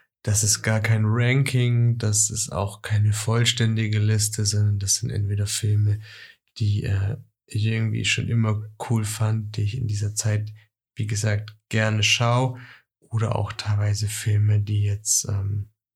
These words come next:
für mich zumindest neu hinzugekommen sind, mit denen ich mich jetzt mal, äh, beschäftigt hab, weil ich sie noch nie gesehen hab. Deswegen lehnt euch entspannt zurück. Das ist die gruselige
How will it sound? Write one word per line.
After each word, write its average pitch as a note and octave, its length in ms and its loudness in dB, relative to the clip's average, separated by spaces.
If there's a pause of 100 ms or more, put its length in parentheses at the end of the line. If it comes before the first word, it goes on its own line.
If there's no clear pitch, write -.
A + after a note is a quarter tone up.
für - 220 -6
mich A2 240 0
zumindest G#2+ 480 2
neu A#2+ 260 4
hinzugekommen G#2+ 800 0
sind, G#2 200 0
mit G#2 200 0
denen G#2+ 160 0
ich G#2+ 180 -4
mich G#2+ 200 -2
jetzt A2 260 -6
mal, G#2+ 260 0 (480)
äh, G#2 220 2
beschäftigt A2 560 -2
hab, A2 120 -2
weil G#2+ 120 2
ich G#2+ 80 2
sie - 80 0
noch A2+ 180 2
nie F3+ 180 4
gesehen C3+ 380 4
hab. B2+ 240 0 (1600)
Deswegen G#2+ 720 2 (500)
lehnt A2+ 280 2
euch G#2+ 120 0
entspannt G#2+ 440 2
zurück. G#2+ 640 -2 (360)
Das - 280 -2
ist - 400 -4
die A#2 300 -4 (640)
gruselige A#2+ 1080 2